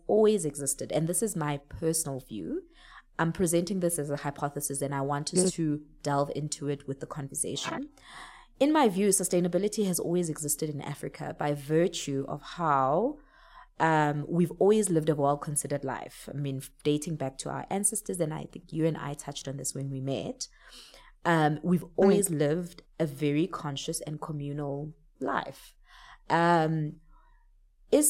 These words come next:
Speaker 1: sustainability, I mean, what is sustainability? Let's start there.
Speaker 2: So, uh, I always say that sustainability is an umbrella term that we need to, like, break down according to how you view it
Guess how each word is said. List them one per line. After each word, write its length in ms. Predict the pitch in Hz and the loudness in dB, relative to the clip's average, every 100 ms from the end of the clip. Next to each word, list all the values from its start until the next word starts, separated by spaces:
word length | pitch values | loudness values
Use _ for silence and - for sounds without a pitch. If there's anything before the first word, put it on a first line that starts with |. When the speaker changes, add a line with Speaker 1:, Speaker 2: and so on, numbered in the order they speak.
| - | 4
Speaker 1:
sustainability, 960 | 302 - 247 226 214 185 208 208 175 - | 2 6 6 6 4 4 4 0 -4 0
I 40 | |
mean, 200 | 220 202 | 2 6
what 200 | 202 233 | 6 6
is 160 | 262 - | 2 0
sustainability? 720 | 170 165 160 156 151 151 160 | 0 0 0 0 -2 -2 -2
Let's 160 | 160 - | -2 0
start 240 | 151 131 | 0 0
there. 260 | - - 160 _ _ _ _ _ _ _ _ _ _ _ _ _ _ _ _ _ _ _ _ _ _ _ _ _ _ | -6 -8 -14 _ _ _ _ _ _ _ _ _ _ _ _ _ _ _ _ _ _ _ _ _ _ _ _ _ _
Speaker 2:
So, 280 | - 233 226 - | 4 6 6 4
uh, 160 | - 220 | 4 4
I 120 | - | 4
always 260 | 233 269 294 | 2 2 0
say 140 | 285 | -2
that 120 | 226 - | -2 -2
sustainability 960 | 196 - 202 180 165 170 - 180 170 - | -6 -4 -2 0 -2 -6 -4 -2 0 -2
is 140 | 165 | -6
an 180 | 160 165 | -4 -4
umbrella 420 | 143 156 151 185 | -4 -2 0 0
term 340 | 196 202 208 233 - | 0 0 -2 -4 0
that 120 | 151 | 0
we 80 | 170 | 0
need 160 | 180 | -2
to, 120 | - 185 | -2 0
like, 180 | 160 - | 0 0
break 240 | 170 170 | 0 0
down 340 | - 151 175 208 | 2 2 4 0
according 480 | 165 - - 156 175 | -2 -2 -2 0 0
to 180 | - 170 | -2 -4
how 220 | 160 165 | 0 0
you 280 | 202 208 233 | 0 0 0
view 220 | 226 240 | 2 4
it 140 | 254 | 2